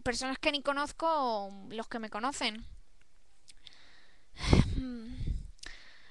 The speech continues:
Bueno, creo que ya voy a cortar porque <laughs> creo que hasta ya llego a aburrir. Después de haber dicho todo, ya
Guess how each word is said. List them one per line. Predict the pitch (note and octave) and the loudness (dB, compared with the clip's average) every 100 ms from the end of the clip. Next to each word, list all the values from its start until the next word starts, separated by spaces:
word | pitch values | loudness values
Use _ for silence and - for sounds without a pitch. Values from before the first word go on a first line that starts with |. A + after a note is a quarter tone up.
| - | -12
Bueno, | A3+ A#3 A3 | -4 -2 -2
creo | - G#3+ | -2 -2
que | A3 A#3+ | 0 0
ya | A3+ | 2
voy | G#3 G#3 | 4 2
a | G#3 | 2
cortar | G3+ G3+ F3 - | -2 0 2 2
porque | A#3+ - C4 | 0 4 8
<laughs> | D4+ D#4 A3 D#3+ B2 - - | 8 6 0 -8 -14 -14 2
creo | B3 B3+ | 8 8
que | F#4+ | 12
hasta | F#4 C4+ A#3+ | 12 12 10
ya | A#3+ B3+ | 12 10
llego | E4 B3+ | 12 10
a | |
aburrir. | A3 A3 G#3+ G3 - - - - - - - - - - - A#2 F#3 | 10 8 4 4 2 -8 -14 -14 -14 -14 -14 -14 -16 -16 -16 -16 -12
Después | A3 A#3+ - C4 | 2 2 6 6
de | A#3+ | 8
haber | A#3 A#3+ | 8 8
dicho | B3 A3 A#3+ | 6 4 2
todo, | B3+ D4 E4+ | 4 4 6
ya | D#4 C4+ | 8 10